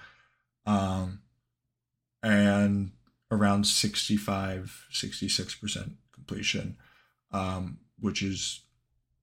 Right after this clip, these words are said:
pretty much his average for the season. So I think Sam Howell's awesome. Um,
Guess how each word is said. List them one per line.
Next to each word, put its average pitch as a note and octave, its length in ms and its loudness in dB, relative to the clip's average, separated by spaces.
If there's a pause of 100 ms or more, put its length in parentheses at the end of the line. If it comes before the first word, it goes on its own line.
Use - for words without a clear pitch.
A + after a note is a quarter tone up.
pretty A#2+ 160 0
much C3+ 180 2
his A2+ 140 2
average G2+ 500 0
for - 120 -6
the - 100 -6
season. - 480 -6
So G2 300 -4 (1120)
I A2+ 80 2
think A#2 200 4
Sam A#2+ 200 4
Howell's A2 480 4 (140)
awesome. D#3+ 640 0 (180)
Um, G2 540 0